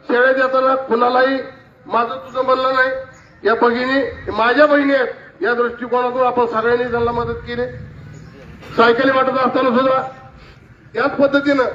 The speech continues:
सावंत साहेबांच्या माध्यमातून सायकल वितरणाचा कार्यक्रम केला.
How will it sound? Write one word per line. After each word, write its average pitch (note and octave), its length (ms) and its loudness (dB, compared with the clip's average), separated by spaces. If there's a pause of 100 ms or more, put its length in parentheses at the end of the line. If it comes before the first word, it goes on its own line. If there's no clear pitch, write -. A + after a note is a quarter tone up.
(520)
सावंत A#3+ 280 -4
साहेबांच्या C4 360 -4
माध्यमातून B3 500 4
सायकल A#3+ 360 -2
वितरणाचा B3+ 400 -2
कार्यक्रम B3 380 2
केला. B3+ 340 0